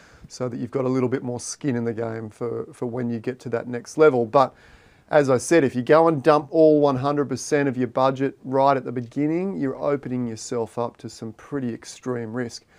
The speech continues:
and some extreme payouts if it comes off, but you gotta weigh that up. You don't wanna wreck yourself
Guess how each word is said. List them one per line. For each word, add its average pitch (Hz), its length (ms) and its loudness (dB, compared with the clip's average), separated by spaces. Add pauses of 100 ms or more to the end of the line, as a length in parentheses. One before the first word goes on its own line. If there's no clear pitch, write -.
(260)
and 185 260 2
some 156 200 0
extreme 143 440 0
payouts 139 540 0
if 127 80 -10
it 131 140 -10
comes 127 340 -4
off, 123 420 2
but 123 240 0 (460)
you 139 80 -6
gotta 139 220 6
weigh 123 260 2
that 113 200 -6
up. 120 200 -2
You 127 60 -6
don't 147 180 2
wanna 120 160 -4
wreck 127 400 0
yourself 131 640 -4